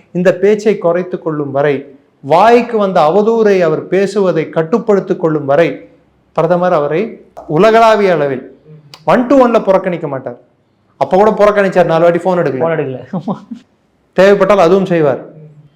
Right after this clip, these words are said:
Speaker 1: இந்த முறை அவர் ஃபோ-, தீபாவளிக்கு விஷ் பண்ணா, நல்லது கெட்டதுக்கு இதுக்கெல்லாம் ஓகே அப்படின்னு சொல்லி அவர் பேசுவார்.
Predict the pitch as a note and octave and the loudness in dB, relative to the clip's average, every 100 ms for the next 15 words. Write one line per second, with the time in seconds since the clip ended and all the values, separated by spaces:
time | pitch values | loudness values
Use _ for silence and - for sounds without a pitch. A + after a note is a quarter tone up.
0 | _ _ - E3+ A#3 B3 G#3+ F#3+ C4 C#4+ | _ _ -4 0 4 4 4 2 2 -2
1 | - - G3 G3+ G#3+ A3+ F3+ A3 G3+ F#3+ | -8 -2 -2 -2 -4 -4 0 2 2 0
2 | F3+ - G3 F3+ G#3 G3+ - - F3 G#3 | -4 -6 -4 -2 -4 -4 -10 -4 -2 -2
3 | G3+ F#3 F3 E3 F3 F3 - E3+ E3+ F3 | -2 -4 -6 -6 -6 -8 -8 -8 -4 -2
4 | G3 F#3 - - G3+ G#3 F#3+ E3 E3 F3 | -2 -6 -10 -4 -2 0 0 -2 -6 -2
5 | F3 D3+ E3+ F3 F3 C#3 | -2 -2 -2 -2 -2 -6